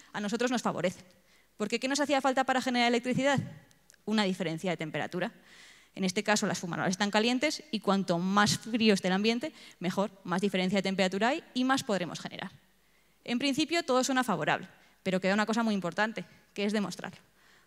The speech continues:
Para eso, en enero dejamos allí un prototipo instalado y lo que tenemos que tener por delante, ¿no? El reto que nos queda es que aguante todo el invierno.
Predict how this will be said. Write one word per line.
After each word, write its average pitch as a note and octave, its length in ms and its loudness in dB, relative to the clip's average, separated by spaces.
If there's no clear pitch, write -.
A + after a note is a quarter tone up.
Para G3 200 0
eso, G#3 160 2
en C4 60 2
enero C4+ 280 4
dejamos A3+ 340 0
allí A3 200 2
un A#3 100 2
prototipo G3+ 460 2
instalado G#3 420 2
y G3+ 100 -2
lo G3 100 2
que G3 80 -4
tenemos G3+ 260 -2
que A3+ 140 0
tener A3+ 300 0
por A#3 140 0
delante, A#3+ 320 2
¿no? A#3 100 2
El A3+ 80 2
reto A3+ 280 2
que A#3+ 100 -2
nos A3+ 180 0
queda C4 260 -2
es A3 180 2
que G#3+ 100 2
aguante G3 300 2
todo F#3 140 0
el E3+ 80 -2
invierno. D#3+ 320 -6